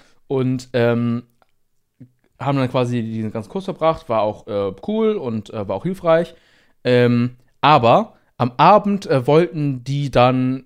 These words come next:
quasi sich mit anderen Leuten treffen und, äh, bisschen entspannen, bisschen was trinken und so ein bisschen Wochenende genießen. Und dann hab ich denen vorgeschlagen, "Ja, wir machen, lass doch einfach hier bleiben, wir machen das bei mir. Ich hab genug Platz und da sagen wir den Leuten einfach, dass wir das hier machen."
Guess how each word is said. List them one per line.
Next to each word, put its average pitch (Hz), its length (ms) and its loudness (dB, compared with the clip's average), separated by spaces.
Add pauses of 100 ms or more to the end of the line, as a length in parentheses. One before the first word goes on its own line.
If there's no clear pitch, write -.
quasi 120 500 0
sich 120 220 -6
mit 131 120 -8
anderen 127 300 2
Leuten 117 300 4
treffen 113 460 -2
und, 101 480 -4
äh, 101 140 -2
bisschen 101 360 -2
entspannen, 113 500 0
bisschen 95 400 -6
was - 120 -14
trinken 123 480 -4
und 107 140 -6
so 104 100 -6
ein 101 80 -6
bisschen 104 260 -6
Wochenende 95 340 -4
genießen. 92 460 -4 (640)
Und 123 380 4
dann 120 100 2
hab 135 140 0
ich 139 80 -4
denen 139 160 0
vorgeschlagen, 151 480 -2
"Ja, 120 80 0
wir 117 80 -4
machen, 123 240 0
lass 123 140 -4
doch 120 100 -12
einfach 120 180 -6
hier 185 180 -6
bleiben, 98 380 -2
wir 113 60 -8
machen 120 100 -4
das 113 80 -10
bei 117 100 -4
mir. 135 160 -2
Ich 104 60 -4
hab 110 100 -8
genug 139 220 -4
Platz 175 320 -2
und 120 200 -10
da 110 100 -2
sagen 120 200 0
wir 120 80 0
den 107 60 -2
Leuten 135 220 0
einfach, 123 200 -6
dass 117 200 -12
wir 120 80 -4
das 113 160 -4
hier 117 120 -2
machen." 90 260 -8